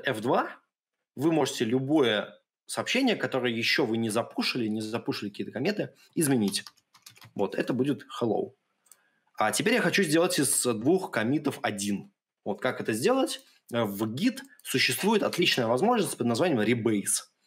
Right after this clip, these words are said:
И в меню Git, э, Rebase вы найдёте такую вот, э, э, такую вот опцию, да. Я сделаю Git Rebase с, э, Origin Master, то есть с тем состоянием, которое у меня находится сейчас на сервере. Запускаем Rebase.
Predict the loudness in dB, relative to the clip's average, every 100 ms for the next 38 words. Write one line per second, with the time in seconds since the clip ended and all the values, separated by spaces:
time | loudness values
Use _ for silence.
0 | _ -20 _ -2 0 2 2 2 0 -2
1 | -2 -4 -18 _ _ -10 -6 -4 -4 -4
2 | -2 0 0 0 -2 -6 _ _ _ -2
3 | 2 4 4 2 2 0 -4 -2 2 2
4 | 4 0 -2 -2 0 0 -2 -10 -12 -10
5 | -10 -12 -14 -18 -12 -8 -6 -4 -4 -2
6 | -2 0 -2 -4 -10 -20 -6 0 2 4
7 | 4 4 2 -2 -2 -2 0 2 2 0
8 | -6 -10 _ _ -6 -2 0 2 2 0
9 | -2 -6 -10 -14 _ 0 2 4 2 2
10 | 0 0 -2 0 -2 -2 0 0 0 -2
11 | 0 2 2 0 -2 -4 -2 -2 -2 -2
12 | -2 -2 -4 -2 -4 -4 -2 0 0 0
13 | 0 0 -4 _ _ _ _ _ _ -8
14 | -4 -4 -2 -2 -2 0 2 2 2